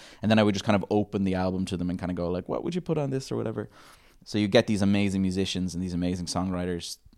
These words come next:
and they just hang out, and we just, like, have nice food and just kind of, like, do little bits. And it was really, um, productive. It was like, you know, you'd come out with stuff that was absolutely amazing. There was no pressure to get it done at any time. So it was the real,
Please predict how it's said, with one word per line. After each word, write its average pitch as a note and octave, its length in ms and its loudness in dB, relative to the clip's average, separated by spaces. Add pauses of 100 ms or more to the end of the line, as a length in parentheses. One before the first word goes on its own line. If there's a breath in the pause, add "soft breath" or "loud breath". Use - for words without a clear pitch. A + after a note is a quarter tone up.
and F2+ 160 -4
they F#2 60 -2
just F#2 280 -6
hang G#2 320 0
out, F3+ 160 2 (160)
and F#2 200 -4
we F#2 80 -4
just, F#2 180 -6
like, F2+ 140 -2
have F#2+ 180 0
nice A#2+ 200 2
food A#2 340 2
and F2+ 120 -2
just F2+ 200 -4
kind F#2 180 0
of, F2 80 -4
like, F2+ 200 -4 (340 soft breath)
do A#2 100 4
little G2 200 2
bits. F#2+ 340 -2
And G2+ 160 0
it - 20 2
was A2+ 140 2
really, C3 540 4 (320)
um, F#2+ 440 -2
productive. G#2 500 2
It G#2+ 60 -6
was G#2+ 180 -4
like, A#2 160 -2
you D3 80 -2
know, A#2+ 60 2
you'd G#2 200 -2
come C3 180 -2
out C3+ 140 2
with F#2+ 200 -4
stuff - 380 0
that F#2 80 -2
was F2+ 360 -4
absolutely F#2 440 0
amazing. G#2 580 2 (580 soft breath)
There A2 80 0
was G2+ 100 4
no A2 120 8
pressure G#2 400 4
to G2+ 40 -2
get G2 160 4
it F2+ 60 -10
done G2+ 200 2
at G2 100 2
any G2 160 2
time. F#2+ 400 0
So F2 280 -2
it F2+ 40 0
was F#2 140 -6
the G2+ 100 2
real, G2 460 6